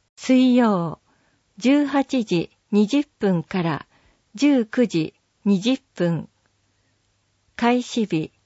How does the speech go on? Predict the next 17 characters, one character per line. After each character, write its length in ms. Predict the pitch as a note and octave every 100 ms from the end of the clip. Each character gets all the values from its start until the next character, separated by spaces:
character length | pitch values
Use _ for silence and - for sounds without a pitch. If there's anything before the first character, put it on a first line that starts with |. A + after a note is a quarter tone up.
| _ _ _ _
十 260 | - C4 C#4
月 360 | C4 B3+ B3
五 340 | A3 G3+ - -
日 260 | G3+ F3+ - _
水 340 | - B3 B3
曜 280 | B3+ A3 E3+
か 200 | - F#3
ら。 200 | D#3 - _ _ _ _ _ _ _ _ _ _ _
対 260 | - G#3 G#3+
象、 580 | G#3+ - G3+ F#3 F3+ - _ _ _ _ _ _
小 340 | - C4 C#4 C4+
学 480 | C4 B3 A#3+ A3+ -
三 360 | - B3 C4+ C#4
年 220 | C4+ A#3
生 280 | - F3+ D#3+
か 200 | - E3
ら 220 | D3+